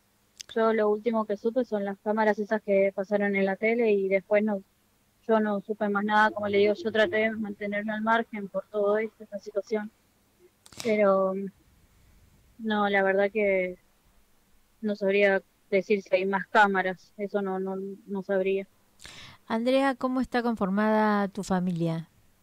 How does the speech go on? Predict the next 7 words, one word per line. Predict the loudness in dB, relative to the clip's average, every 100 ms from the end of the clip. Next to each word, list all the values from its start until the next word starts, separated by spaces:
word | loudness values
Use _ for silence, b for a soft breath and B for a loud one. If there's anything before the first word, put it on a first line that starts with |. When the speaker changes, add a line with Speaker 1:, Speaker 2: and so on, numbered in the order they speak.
| _ _ _ _ _ _ _ _ -12
Speaker 1:
No, | -10 -6 -6 -8
somos, | -8 -6 -6 -8 2
éramos | 4 6 4 -4
cinco, | -4 -2 -2 -4 -4 -4
eh, | -6 -14 -20 _ _ _
ahora | -8 -2 0 0 -4 -8 -20 _ _ _ _ _ _ _ _ _ _ _ _ _ _
somos | -8 -6 -6 -8 -10